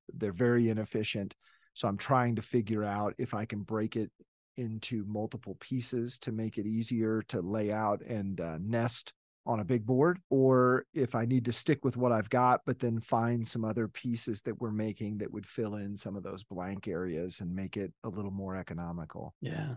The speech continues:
Speaker 2: there's a lot, uh, a lot of things to think about in vacuum forming. And then once you get your form built, uh, the failure rate is pretty high sometimes on,
Speaker 1: <laughs>
Speaker 2: on things. I,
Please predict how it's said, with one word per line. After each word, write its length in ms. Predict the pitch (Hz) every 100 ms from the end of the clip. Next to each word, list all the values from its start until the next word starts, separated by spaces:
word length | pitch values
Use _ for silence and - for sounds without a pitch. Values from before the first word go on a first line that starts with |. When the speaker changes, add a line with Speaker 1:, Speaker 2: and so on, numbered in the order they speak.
| -
Speaker 2:
there's 220 | 147 147
a 60 | 156
lot, 460 | 139 135 131 -
uh, 300 | 135 120 113 -
a 60 | 120
lot 220 | 135 135
of 120 | 120
things 280 | - 135 113
to 80 | 117
think 200 | 139 120
about 420 | 107 107 104 107
in 200 | 113 104
vacuum 400 | 107 110 - 113
forming. 380 | - 113 110 110
And 160 | 113
then 420 | 131 135 123 113 - - - - _
once 220 | 135 123
you 60 | 123
get 200 | 131 -
your 80 | 113
form 420 | - 139 135 123
built, 520 | 127 117 110 - - - _ _ _ _ _ _ _ -
uh, 240 | 117 110
the 160 | 117 117
failure 480 | - 135 131 120 113
rate 320 | 113 107 104
is 180 | 110 -
pretty 320 | - 127 110
high 560 | 101 113 107 101 98 101 _
sometimes 800 | - 123 107 - 117 104 98 - -
on, 260 | 107 104 - 127
Speaker 1:
<laughs> 160 | - 123
Speaker 2:
on 240 | 107 107
things. 520 | - 120 104 101 -
I, 340 | 117 123 117